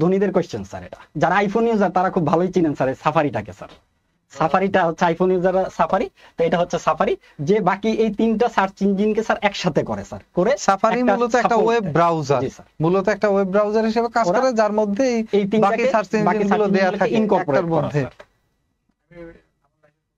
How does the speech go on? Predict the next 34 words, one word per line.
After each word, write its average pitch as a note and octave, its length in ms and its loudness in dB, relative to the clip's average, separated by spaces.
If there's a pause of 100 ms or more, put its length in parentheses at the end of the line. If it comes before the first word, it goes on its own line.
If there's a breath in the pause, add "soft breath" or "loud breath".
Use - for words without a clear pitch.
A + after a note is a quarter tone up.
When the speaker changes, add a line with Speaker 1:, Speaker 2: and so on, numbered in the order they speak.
(680)
Speaker 2:
নেক্সট, A3+ 200 0
ইন্টারনেট B3 540 0 (100)
জগতে B3 320 0 (160)
হাইপারলিংক A#3 640 0
Speaker 1:
স্যার, G3 140 2
এইটা D3+ 60 0
ভুল E3 80 0
Speaker 2:
ডকুমেন্টগুলোর G#3 600 2
Speaker 1:
করার G3 180 2
Speaker 2:
কালেকশনকে F#3 260 2
Speaker 1:
সম্ভাবনা F3 240 2
অনেক F3 140 0
Speaker 2:
কি G#3 60 0
Speaker 1:
বেশি F3 120 2
Speaker 2:
বলে? D3+ 160 2
Speaker 1:
কিন্তু A2 260 -4
স্যার। - 180 -12
Speaker 2:
হাইপারলিংক A#3+ 600 0
দেখলে G#3+ 140 0
Speaker 1:
হাইপার A#3 260 2
দেখলেই A#3 200 2
Speaker 2:
এইচটি, A#3+ 320 2
Speaker 1:
স্যার G#3+ 180 2
আমরা G3 260 2
স্যার - 180 0
Speaker 2:
এইচটিএমএল। F#3 440 0
Speaker 1:
এইচটিএমএল C3 320 -2
স্যার। - 220 -10
হাইপারলিংক G3 480 0
দেখলে G3+ 200 0
এইচটিএমএল, G#3+ 400 -2
কিন্তু F3+ 160 2
স্যার F3 200 0
ডকুমেন্টটা G#3 580 0